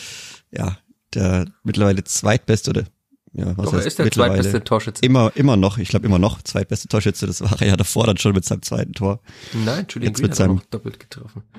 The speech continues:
Speaker 1: Oh, stimmt.
Speaker 2: Siehst du mal, den verdrängst du wieder, weil er sich nur in
Speaker 1: Ja.
Speaker 2: Medienkritik ergeht.
Speaker 1: Ja, Julian Green verdränge ich, weil er mir irgendwie nie auffällt. Mittlerweile. Da war schon mal besser.
Speaker 2: Äh,
Speaker 1: Nee,
Speaker 2: äh,
Speaker 1: aber
Speaker 2: darf ich kurz das noch einwerfen? Äh, ich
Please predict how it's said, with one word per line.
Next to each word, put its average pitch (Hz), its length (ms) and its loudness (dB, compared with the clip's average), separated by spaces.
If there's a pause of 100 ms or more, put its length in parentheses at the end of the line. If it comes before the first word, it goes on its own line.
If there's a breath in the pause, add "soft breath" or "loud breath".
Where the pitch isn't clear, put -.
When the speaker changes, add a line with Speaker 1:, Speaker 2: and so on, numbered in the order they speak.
(180)
Speaker 1:
Oh, 139 200 6
stimmt. 131 560 2
Speaker 2:
Siehst - 300 -2
du 226 40 -2
mal, 120 200 4
den 104 140 0
verdrängst 107 440 -6
du 113 80 -4
wieder, 104 240 -2 (220)
weil 104 160 -2
er 104 40 -4
sich - 220 -8
nur 110 160 4
in 87 160 4
Speaker 1:
Ja. 95 60 2
Speaker 2:
Medienkritik 113 760 0
ergeht. 104 360 -10 (760 loud breath)
Speaker 1:
Ja, 87 340 4
Julian 98 240 0
Green 104 280 2
verdränge 101 400 2
ich, 101 80 2
weil 92 100 4
er 92 80 4
mir 92 80 4
irgendwie 98 200 4
nie 90 280 4
auffällt. 90 460 2 (520)
Mittlerweile. 92 600 -2 (280)
Da 104 140 -6 (140)
war 98 400 -4
schon 107 200 -4
mal 107 120 0
besser. 98 340 -2 (500 loud breath)
Speaker 2:
Äh, 131 60 -2 (140)
Speaker 1:
Nee, 110 160 6
Speaker 2:
äh, 117 40 2
Speaker 1:
aber 98 280 4
Speaker 2:
darf 139 160 2
ich - 80 -4
kurz 185 140 2
das 135 120 -2
noch 117 240 -2
einwerfen? 120 400 0 (100)
Äh, 117 200 -2
ich - 220 -8